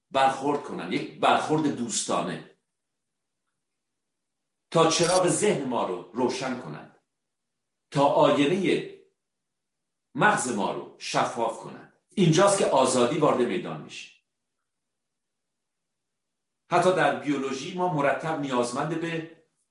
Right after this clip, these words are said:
مالتی سنتر رندومایز ویل کنترل کلینیکال ترایلز هستیم. مالتی سنتر بایستی که از زاویه‌های گوناگون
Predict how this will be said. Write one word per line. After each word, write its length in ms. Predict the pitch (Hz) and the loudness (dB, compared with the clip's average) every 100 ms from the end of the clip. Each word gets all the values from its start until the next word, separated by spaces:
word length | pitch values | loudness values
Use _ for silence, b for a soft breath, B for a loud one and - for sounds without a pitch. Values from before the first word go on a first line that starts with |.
| - | -4
مالتی 500 | 139 208 226 - 123 | 2 4 4 2 -2
سنتر 600 | - 98 - - - - - _ _ _ - | -4 -4 -6 -8 -10 -12 -20 _ _ _ -6
رندومایز 920 | 120 127 117 95 85 78 - - _ _ _ _ _ _ _ - | 0 2 2 2 -2 -4 -8 -12 _ _ _ _ _ _ _ 2
ویل 260 | 151 151 | 4 4
کنترل 580 | - 117 101 113 85 - | 2 -4 -2 -4 -4 -4
کلینیکال 500 | 120 139 120 123 - | -2 -2 0 0 0
ترایلز 500 | - 90 80 - - | 0 -2 -2 -8 -10
هستیم. 300 | - - - _ _ - - - | -10 -10 -12 _ _ -12 -10 -6
مالتی 560 | 120 147 180 - - 82 | 2 6 6 4 0 -6
سنتر 480 | - 80 - - - _ _ _ _ | -6 -6 -12 -18 -20 _ _ _ _
بایستی 380 | 143 151 156 151 | 6 6 6 2
که 80 | 151 | -2
از 160 | 120 | -2
زاویه‌های 500 | 127 117 113 120 160 | -2 -2 0 0 -2
گوناگون 640 | 127 123 120 120 120 - | -4 -6 -4 -4 -4 -6